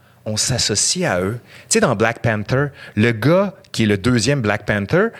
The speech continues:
je me souviens plus comment il s'appelle, tu dis, « Hey, je suis un peu empathique à ce qu'il dit. » Thanos qui veut, en un claquement de doigts, détruire la moitié de l'humanité, pas parce qu'il est méchant,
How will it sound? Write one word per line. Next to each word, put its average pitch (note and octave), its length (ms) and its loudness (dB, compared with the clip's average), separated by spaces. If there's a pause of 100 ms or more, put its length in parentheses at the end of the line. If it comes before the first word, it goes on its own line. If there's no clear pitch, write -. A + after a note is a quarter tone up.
je - 80 -12
me F#2+ 60 -2
souviens G2 180 -2
plus - 100 -6
comment A2 180 0
il G2+ 60 0
s'appelle, D3+ 520 0 (180)
tu - 120 -8
dis, « G2 160 4
Hey, B2+ 380 -2
je - 80 -8
suis - 100 -4
un F2 40 -6
peu - 140 -2
empathique F#2+ 580 -2
à C#2 280 -4
ce - 140 -2
qu'il E2+ 120 -2
dit. » G#2+ 240 0 (260)
Thanos C#3 460 2
qui - 120 -4
veut, B2+ 160 2 (300)
en A2 220 2
un F3+ 120 2
claquement B2 400 -2
de A2+ 60 -2
doigts, C#3+ 340 0 (320)
détruire D3 540 0
la G#2+ 80 2
moitié G#2+ 260 0
de A2+ 60 0
l'humanité, G#2+ 560 2 (380)
pas D#4+ 140 0
parce - 220 -2
qu'il B2 220 0
est B2 60 2
méchant, C3+ 440 2